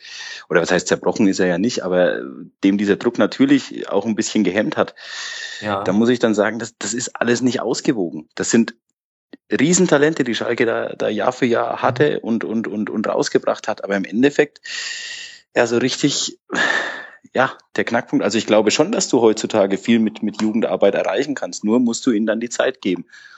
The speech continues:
Speaker 1: Und da ist natürlich ein, ein Widerspruch drin bei Schalke. Ähm, ähm, da sagt man, ja, Umbruch, ähm, im Übergangsjahr und dann ist aber die Zeit ja offensichtlich doch nicht vorhanden, um eben, äh,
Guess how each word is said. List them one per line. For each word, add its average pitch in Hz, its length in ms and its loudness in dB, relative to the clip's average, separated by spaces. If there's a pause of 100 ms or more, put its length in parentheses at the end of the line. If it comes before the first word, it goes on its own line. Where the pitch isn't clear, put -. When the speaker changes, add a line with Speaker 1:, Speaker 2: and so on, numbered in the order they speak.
(180)
Speaker 1:
Und 92 260 -6
da 98 140 6
ist 127 140 0
natürlich 123 400 2
ein, 95 500 -2
ein 104 140 -2
Widerspruch 131 580 2
drin 123 260 2
bei 117 140 0
Schalke. 113 480 -2 (640)
Ähm, 101 280 2
ähm, 98 160 -2
da 98 120 2
sagt 107 260 0
man, 123 180 4
ja, 110 200 4
Umbruch, 135 680 -2
ähm, 104 220 0
im 92 180 -4
Übergangsjahr 120 840 2
und 113 180 -2
dann 117 120 2
ist 120 120 -2
aber 107 160 -2
die 110 120 0
Zeit - 340 -6
ja 110 180 0 (220)
offensichtlich 117 640 2
doch - 160 2
nicht 170 160 0
vorhanden, 101 460 2
um 110 220 2
eben, 95 400 0
äh, - 180 -10